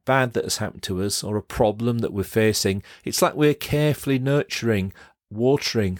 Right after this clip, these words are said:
and growing a flower of unhappiness. Rumination is usually about causes and consequences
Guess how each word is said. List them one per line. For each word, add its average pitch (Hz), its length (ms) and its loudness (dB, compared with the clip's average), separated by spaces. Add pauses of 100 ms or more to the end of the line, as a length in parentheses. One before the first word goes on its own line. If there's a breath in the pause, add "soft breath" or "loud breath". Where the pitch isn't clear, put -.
(140)
and 101 160 -6
growing 107 540 2 (520)
a 95 60 -10
flower 117 440 2
of 107 120 2
unhappiness. 104 840 -6 (1900)
Rumination 160 640 2
is 101 140 -4
usually 123 360 2
about 104 300 -2
causes 117 500 0
and 98 100 -10
consequences 95 920 -8